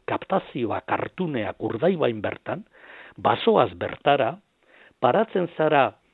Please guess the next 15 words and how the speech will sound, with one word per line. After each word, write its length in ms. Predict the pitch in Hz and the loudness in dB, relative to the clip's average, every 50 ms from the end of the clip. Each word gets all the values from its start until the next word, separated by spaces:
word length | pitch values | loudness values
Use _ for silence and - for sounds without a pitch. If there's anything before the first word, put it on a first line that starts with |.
| _ _ _ _ _ _ _ _ - | _ _ _ _ _ _ _ _ 0
ohikoa, 640 | - 117 127 143 175 - - 170 139 131 120 117 120 - _ - | 2 4 4 4 2 2 4 6 6 6 6 2 -2 -6 _ -4
e, 380 | - 123 120 117 117 113 - - | 0 0 2 2 2 0 0 -2
ez 220 | - 131 117 110 - - 120 117 | -2 -2 -2 0 -4 -6 2 6
den, 260 | 170 160 131 110 - - _ _ _ _ - | 6 6 6 4 -6 -12 _ _ _ _ -6
e, 540 | 113 107 107 104 101 104 104 98 95 101 101 - | -4 -2 -2 -2 -2 -4 -4 -4 -4 -6 -6 -2
posizio 520 | - 113 - - 190 165 - - 127 107 | 0 0 0 0 -4 -6 -6 -4 -2 -2
edo 160 | 101 92 - - | -2 -2 -4 -4
jarrera 400 | - 110 - - 160 156 139 117 | -2 -2 2 4 4 6 6 4
batean, 440 | 113 110 - 135 131 135 165 - - | 4 2 2 4 4 4 4 0 -8
esan 220 | - - 113 113 117 | -8 -8 -4 -2 0
nahi 100 | 117 123 | 2 2
dut, 180 | 135 135 - - _ _ _ _ - - - - - _ - - | 0 -2 -4 -20 _ _ _ _ -20 -20 -20 -20 -20 _ -6 -4
ze 60 | 95 | -2
normalean 640 | 90 117 117 - 110 127 131 131 143 143 135 139 139 | 0 0 -2 0 2 2 2 4 4 2 2 2 2
eta 240 | 135 - - 143 | 0 4 4 2